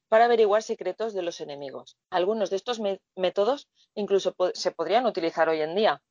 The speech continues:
En Mesopotamia, por ejemplo, encontramos algunas referencias al respecto. El rey Sargón primero de Akkad sabía que necesitaba estar informado de lo que ocurría más allá de sus fronteras,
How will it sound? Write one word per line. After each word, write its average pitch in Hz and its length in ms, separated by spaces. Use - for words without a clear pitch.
En 196 140
Mesopotamia, 196 640
por 220 160
ejemplo, 190 480
encontramos 170 720
algunas 208 340
referencias 202 560
al 185 100
respecto. - 540
El 175 180
rey 196 160
Sargón 160 360
primero 160 360
de 190 100
Akkad 196 340
sabía 208 560
que 190 100
necesitaba 190 540
estar 208 200
informado 180 600
de 185 160
lo 175 100
que 170 120
ocurría 165 400
más 175 200
allá 175 180
de 226 100
sus - 180
fronteras, 143 580